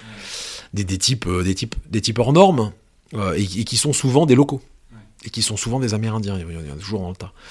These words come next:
Speaker 2: Et donc, euh, il est dix-sept heures, la nuit va tomber, on peut plus rien faire.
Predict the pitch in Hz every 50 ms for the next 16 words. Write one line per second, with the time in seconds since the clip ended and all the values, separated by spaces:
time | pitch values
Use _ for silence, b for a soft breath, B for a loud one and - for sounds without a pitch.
0 | B B B B B B B B B B B _ - 120 123 120 117 120 139 151
1 | 160 160 143 - 135 123 123 120 117 113 113 110 107 107 107 107 104 101 101 101
2 | 101 98 104 107 - 110 98 - 139 151 135 120 92 101 117 123 107 98 95 -
3 | 98 101 110 127 151 165 156 - - - - 95 - - 113 120 127 127 - -
4 | 139 123 -